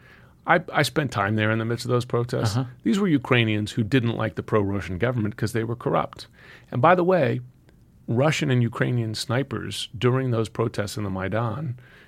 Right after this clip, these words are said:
Speaker 1: um, you know, in, in twenty thirteen and twenty fourteen, they, they up and assassinated dozens of people from the rooftops. They shot 'em in the head,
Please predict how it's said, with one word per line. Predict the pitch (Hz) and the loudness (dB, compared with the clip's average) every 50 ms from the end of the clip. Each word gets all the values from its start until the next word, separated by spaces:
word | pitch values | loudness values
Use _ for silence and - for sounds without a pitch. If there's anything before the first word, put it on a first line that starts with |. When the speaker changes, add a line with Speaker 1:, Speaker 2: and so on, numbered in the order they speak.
| - - - | -20 -10 -4
Speaker 1:
um, | - 110 104 101 98 95 95 92 87 87 - _ _ _ _ _ _ - - _ _ _ - | 0 2 2 2 2 0 -2 -4 -6 -8 -12 _ _ _ _ _ _ -20 -20 _ _ _ -8
you | 233 120 | -4 -4
know, | 107 101 | -2 -2
in, | 104 - - | -4 -4 -4
in | - 101 98 110 - | -4 -4 -4 -4 -6
twenty | - - 110 107 101 | -4 -2 -2 0 0
thirteen | - 113 107 - - 104 101 | 0 -2 -2 -2 -2 -2 -2
and | 95 87 | -2 -4
twenty | - - 107 104 | -4 -4 -4 -4
fourteen, | 98 - 127 123 123 123 - 120 110 107 104 98 - - - - - - _ - - - | -4 -2 0 -2 0 0 -2 -2 -2 -2 -2 -4 -6 -12 -20 -20 -20 -20 _ -20 -10 -4
they, | - - 165 202 | -2 0 0 0
they | 208 - 160 180 180 160 - - - - _ _ _ - - - | -2 -2 -4 -4 -4 -6 -10 -14 -20 -20 _ _ _ -14 -6 -4
up | - 170 - - | -4 -2 -2 -2
and | 139 131 | -2 -2
assassinated | - - - 127 123 143 127 - 135 117 104 95 95 92 85 85 | -2 0 0 2 2 2 0 0 0 0 0 0 0 -2 -4 -2
dozens | 123 117 113 104 113 110 90 101 | 0 0 2 2 0 -2 -2 -2
of | 95 - | -4 -4
people | 107 104 104 - - - | -4 -4 -4 -4 -6 -10
from | - - - - | -8 -10 -8 -8
the | 98 98 | -6 -4
rooftops. | 101 101 101 - - - - - - - | -4 -6 -6 -8 -8 -10 -10 -10 -8 -6
They | - 113 | -6 -6
shot | - - - 160 165 160 | -4 -4 -4 -2 -2 0
'em | 143 | -2
in | 117 | -2
the | 101 95 | -2 -2
head, | 98 101 107 98 - | -4 -4 -4 -4 -6